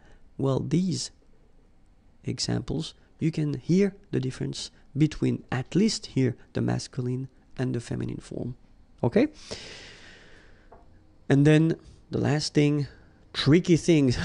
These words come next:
<laughs> with que is if you put something after and it's not with a vowel. So remember,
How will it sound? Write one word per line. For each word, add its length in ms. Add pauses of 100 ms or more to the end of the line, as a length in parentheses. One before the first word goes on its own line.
(120)
<laughs> 100
with 460 (180)
que 260 (400)
is 380
if 340
you 280 (180)
put 440
something 640 (200)
after 640 (280)
and 100
it's 220
not 200
with 140
a 80
vowel. 500
So 280
remember, 640